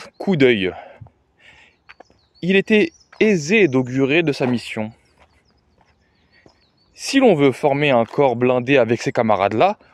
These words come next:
nous ne sommes pas encore dans la bataille. Pour la moitié au moins, mes compagnons de départ étaient sanglés dans de gracieux uniformes de fantaisie.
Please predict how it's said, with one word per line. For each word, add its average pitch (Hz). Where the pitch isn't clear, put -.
nous 180
ne 185
sommes 185
pas 190
encore 180
dans 143
la 156
bataille. 98
Pour 175
la 185
moitié 185
au 151
moins, 165
mes 139
compagnons 175
de 135
départ 131
étaient 120
sanglés 143
dans 123
de 120
gracieux 139
uniformes 143
de 110
fantaisie. 107